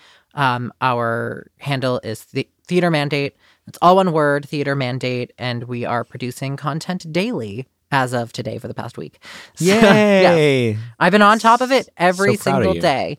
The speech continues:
Speaker 1: Um, I, I found a better, I found a better process that's just so much easier,
Speaker 2: Oh, good.
Speaker 1: and it's actually working a lot better.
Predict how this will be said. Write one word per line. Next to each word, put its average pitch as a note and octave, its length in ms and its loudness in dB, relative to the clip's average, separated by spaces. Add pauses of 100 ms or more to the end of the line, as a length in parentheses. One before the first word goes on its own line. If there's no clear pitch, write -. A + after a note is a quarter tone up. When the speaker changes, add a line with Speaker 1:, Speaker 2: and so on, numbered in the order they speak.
(380)
Speaker 1:
Um, C#3+ 520 0 (480)
I, F3+ 300 4
I D#3 80 0
found C3+ 240 -2
a B2+ 40 -6
better, A2+ 480 -6 (560)
I C#3 160 -4 (180)
found D3 160 -2
a B2+ 40 -6
better A2+ 200 -6
process A2+ 460 -8
that's - 180 -18
just - 180 -16
so - 140 -14
much A2 260 -10
easier, A#2+ 580 -10
Speaker 2:
Oh, - 60 -20
good. - 240 -20 (120)
Speaker 1:
and B2 300 -4
it's B2+ 160 -8
actually A2 280 -6
working A2 260 -12
a A2 80 -10
lot - 160 -12
better. - 340 -10